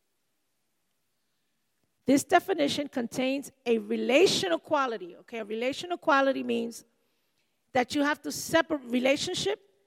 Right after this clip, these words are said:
So a relational quality means that you would have to separate yourself in order for you to try to stay holy before the Lord, because we're a, we're a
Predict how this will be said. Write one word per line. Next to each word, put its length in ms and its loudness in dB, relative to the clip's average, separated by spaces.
So 260 2
a 100 -2
relational 480 -2
quality 440 0
means 480 -6
that 180 0
you 120 2
would 100 4
have 200 0
to 80 -12
separate 600 -4
yourself 500 -12
in 140 -12
order 160 -2
for 140 -12
you 120 -12
to 100 -14
try 280 -10
to 100 -12
stay 520 -10
holy 400 -2
before 320 -12
the 80 -8
Lord, 300 -14
because 260 -12
we're 140 -2
a, 240 -2
we're 300 0
a 100 -8